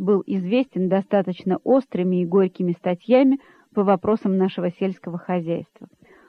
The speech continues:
Полгода назад его послали на несколько месяцев в Америку, отчасти, как я думаю, чтобы вознаградить за напечатанные статьи, отчасти для того, чтобы он поделился с нашим читателем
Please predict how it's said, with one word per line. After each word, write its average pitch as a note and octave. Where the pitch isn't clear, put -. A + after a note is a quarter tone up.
Полгода A3
назад G#3+
его F3
послали G#3
на G3
несколько G3
месяцев F#3
в -
Америку, G3
отчасти, C#4+
как -
я G3
думаю, A3
чтобы F3
вознаградить F3+
за F3+
напечатанные F3
статьи, A#3+
отчасти C4
для F#3+
того, G3
чтобы F3
он F#3
поделился F#3+
с -
нашим F3
читателем A#3